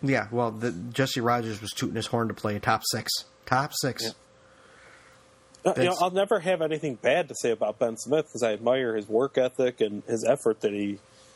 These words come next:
Speaker 2: you know, brings to the table every night, but that's just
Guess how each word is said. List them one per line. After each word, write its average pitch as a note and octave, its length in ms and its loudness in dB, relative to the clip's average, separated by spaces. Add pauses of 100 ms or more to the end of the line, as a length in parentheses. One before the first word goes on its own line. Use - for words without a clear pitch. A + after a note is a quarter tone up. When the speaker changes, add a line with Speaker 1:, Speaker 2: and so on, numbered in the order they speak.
(260)
Speaker 2:
you A2+ 80 4
know, A2 60 4
brings B2+ 300 0
to A2 60 2
the A2 60 4
table B2 380 2
every G2+ 180 0
night, G2+ 260 -2
but G2+ 200 2 (220)
that's - 220 2
just - 220 -4